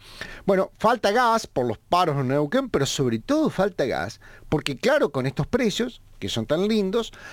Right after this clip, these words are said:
las petroleras no tienen incentivos para producir. Encima es curioso, el gobierno acaba de decir que tampoco va a aumentar los subsidios energéticos en lo que queda del año,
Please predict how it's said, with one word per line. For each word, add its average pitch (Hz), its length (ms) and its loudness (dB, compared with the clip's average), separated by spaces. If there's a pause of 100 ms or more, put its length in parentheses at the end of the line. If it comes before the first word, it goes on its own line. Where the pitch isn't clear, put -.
(100)
las 160 180 2
petroleras 180 840 0
no 131 160 0
tienen 135 280 2
incentivos 110 760 0 (260)
para 123 180 0
producir. 107 480 -4 (540)
Encima 349 480 2
es 165 120 -2
curioso, 165 580 2
el 180 60 -2
gobierno 175 720 0
acaba 240 460 0
de 135 140 2
decir 175 360 -2
que - 140 -6
tampoco 180 460 0
va 208 80 4
a - 20 4
aumentar 180 400 0
los 170 160 0
subsidios 120 800 -2
energéticos 127 800 -2
en 113 60 2
lo 104 100 2
que 107 140 -10
queda 156 200 2
del 233 120 4
año, 202 320 0